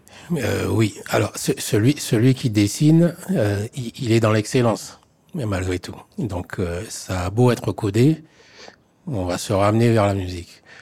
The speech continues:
La musique, on a beau ne pas avoir grandi avec certains rythmes,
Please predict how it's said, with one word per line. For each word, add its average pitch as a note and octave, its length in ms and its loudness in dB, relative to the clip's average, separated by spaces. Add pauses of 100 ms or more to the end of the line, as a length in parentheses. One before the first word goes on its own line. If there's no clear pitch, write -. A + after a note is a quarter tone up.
(160)
La G#2 60 -6
musique, G2+ 320 0
on G#2 100 -2
a F#2+ 100 -2
beau A2 200 0
ne G#2 140 0
pas G2+ 200 -2
avoir G2 240 0
grandi G2+ 300 -2
avec F2 220 -6
certains F#2 380 -6
rythmes, G#2+ 380 -4